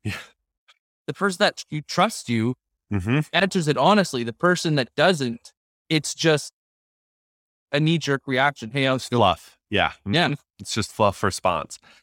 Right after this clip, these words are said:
Speaker 1: What I think the role model is in this case for innovation are, like, YouTube creators or, or streamers. I think they are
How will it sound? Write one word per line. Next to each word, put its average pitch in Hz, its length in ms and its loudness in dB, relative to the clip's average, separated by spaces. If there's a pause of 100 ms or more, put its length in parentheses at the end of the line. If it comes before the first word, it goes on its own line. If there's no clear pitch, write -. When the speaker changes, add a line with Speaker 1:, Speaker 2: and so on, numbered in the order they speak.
(200)
Speaker 1:
What 165 140 4
I 185 120 6
think 214 280 0
the 160 100 0
role 127 260 2
model 120 340 2
is 104 400 0 (360)
in 120 140 2
this 143 180 4
case 120 260 0
for - 120 -2
innovation 104 600 2
are, 92 400 4 (180)
like, 104 240 0
YouTube 113 420 2
creators 87 720 -2 (440)
or, 113 240 2
or 104 200 0
streamers. 101 640 0
I 113 100 0
think 107 280 -4 (360)
they 120 140 2
are 107 480 2